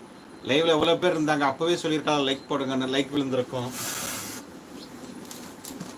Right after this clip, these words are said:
சம்சா ஆச்சா மாமா? இல்ல மாப்ள. சங்கர் நைன்டீன் ஃபார்ட்டி எயிட். ஹாய்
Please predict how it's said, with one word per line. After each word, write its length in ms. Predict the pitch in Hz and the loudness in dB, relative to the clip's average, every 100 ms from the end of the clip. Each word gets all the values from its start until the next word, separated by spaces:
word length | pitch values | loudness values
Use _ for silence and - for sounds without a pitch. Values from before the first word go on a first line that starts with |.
| - - - - - 82 76 98 120 87 - - - - - - - - - - - - - - - - - - | -8 -8 -12 -8 -4 -2 -2 -4 -6 -8 -8 -8 -10 -12 -16 -16 -16 -14 -12 -14 -16 -18 -18 -16 -16 -16 -10 0
சம்சா 300 | 139 147 190 | 2 4 6
ஆச்சா 380 | 156 147 - 165 | 6 6 4 4
மாமா? 280 | 156 156 156 | 4 4 6
இல்ல 240 | 147 165 | 6 4
மாப்ள. 580 | 175 160 151 143 123 113 107 - - | 4 2 2 2 2 0 -8 -10 -4
சங்கர் 500 | 156 156 185 151 113 - - - - - - - - - - - - - - - - - - - - - - - - - - - - - - - - - - | -4 2 4 4 2 -8 -18 -18 -18 -18 -18 -18 -18 -18 -20 -18 -18 -16 -16 -16 -16 -16 -16 -16 -16 -16 -16 -16 -16 -16 -16 -16 -16 -16 -16 -16 -16 -10 -2
நைன்டீன் 440 | 131 139 180 185 170 | 4 4 6 4 4
ஃபார்ட்டி 220 | 165 160 | 4 4
எயிட். 300 | 147 123 - - - | 4 2 -2 -12 -2
ஹாய் 460 | 131 160 165 165 | 4 6 6 2